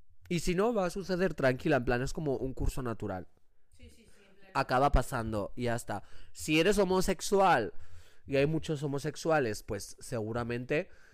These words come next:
Speaker 1: mm, suceda más a menudo, con más frecuencia y de manera más probable. Si eres una chica trans, eh, moderna en Madrid,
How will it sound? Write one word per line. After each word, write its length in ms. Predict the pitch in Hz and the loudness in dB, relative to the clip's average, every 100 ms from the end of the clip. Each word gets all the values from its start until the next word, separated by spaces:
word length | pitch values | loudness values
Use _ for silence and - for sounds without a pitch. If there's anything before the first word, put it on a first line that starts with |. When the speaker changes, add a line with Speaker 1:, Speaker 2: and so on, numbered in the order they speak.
| - - | -18 -12
Speaker 1:
mm, 480 | 139 117 110 110 101 | -10 -8 -8 -8 -10
suceda 560 | - 123 - 123 120 | -6 -6 -2 -2 0
más 280 | 135 120 117 | -2 -4 -6
a 80 | 131 | -6
menudo, 440 | 117 110 110 139 | -6 -4 -2 -2
con 120 | 131 | -2
más 220 | 117 120 - | -4 -4 -4
frecuencia 720 | 120 113 123 120 - 165 190 | -4 0 0 0 -2 -2 -2
y 80 | 120 | -4
de 80 | |
manera 380 | 110 107 104 113 | -4 -4 -4 -4
más 220 | 117 110 | -4 -6
probable. 560 | - 127 117 113 123 104 - - - - - - - - - | -6 -6 -4 -4 -2 -4 -8 -14 -16 -16 -16 -14 -14 -16 -10
Si 260 | - 143 | 4 6
eres 220 | 143 160 156 | 8 6 4
una 600 | 165 160 156 156 151 151 | 4 6 8 6 6 4
chica 340 | - 160 151 | 0 0 0
trans, 520 | 147 147 147 143 139 - | 2 4 4 2 -4 -4
eh, 500 | 127 - 127 123 127 | -4 0 2 2 2
moderna 840 | 135 131 135 127 131 135 127 127 | 0 4 4 2 2 2 4 2
en 140 | 127 127 | -2 -4
Madrid, 540 | 127 123 131 156 123 | -2 -2 0 0 -2